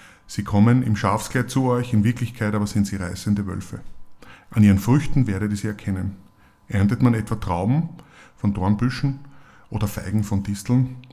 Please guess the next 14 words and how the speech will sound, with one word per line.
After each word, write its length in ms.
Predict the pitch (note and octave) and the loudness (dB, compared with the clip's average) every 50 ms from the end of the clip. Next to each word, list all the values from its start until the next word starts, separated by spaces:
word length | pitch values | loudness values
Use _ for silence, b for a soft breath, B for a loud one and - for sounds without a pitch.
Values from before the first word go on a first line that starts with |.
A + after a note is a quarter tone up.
| _ _ _ B B B B B B | _ _ _ B B B B B B
So 160 | B - A#2+ | B -2 0
trägt 300 | - - A#2+ A2+ A#2 - | 2 2 2 2 2 4
jeder 180 | B2 B2 D3+ | 2 4 4
gute 320 | D3 - - C#3+ D3+ - D3 | 2 2 2 0 2 2 0
Baum 260 | - A#2+ B2 B2+ C3 | 2 4 4 4 4
gute 280 | B2+ C3 C3 B2+ B2+ A#2+ | 4 4 2 2 2 0
Früchte. 420 | - - G2+ F#2+ - - - F2+ F#2 - - - _ - | 0 0 -2 -2 -4 -6 -10 -10 -10 -12 -16 -20 _ -4
Ein 80 | G#2 G2 | -4 -4
schlechter 400 | - - F#2 G2+ G2 - B2 G#2+ | -2 -2 -2 -2 -2 -2 -4 -2
Baum 260 | - A2+ G#2+ A2 A2+ | 0 0 2 2 2
hingegen 540 | G#2+ A2+ G#2+ G#2 G2 F#2 G2 G#2 G2+ G2 - | 2 2 2 0 0 0 2 2 2 2 0
trägt 360 | - F#2+ F#2+ G2 G2 - - - | -6 -8 -8 -8 -10 -14 -16 -12
schlechte 340 | - G#2+ B2 A#2 - - | -10 -10 -10 -8 -8 -8
Früchte. 400 | G#2 - - - F2+ - - A2+ | -10 -8 -10 -14 -14 -14 -14 -16